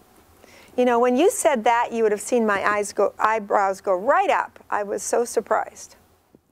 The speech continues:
Sometimes we use, and I, I frequently use, actually, Skype.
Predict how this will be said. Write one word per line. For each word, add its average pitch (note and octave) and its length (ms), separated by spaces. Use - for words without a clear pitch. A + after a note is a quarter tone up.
Sometimes D4+ 840
we A#3 180
use, A#3 760
and G3 300
I, F#3+ 280
I F#3 120
frequently C4 560
use, F3+ 360
actually, F3+ 500
Skype. - 540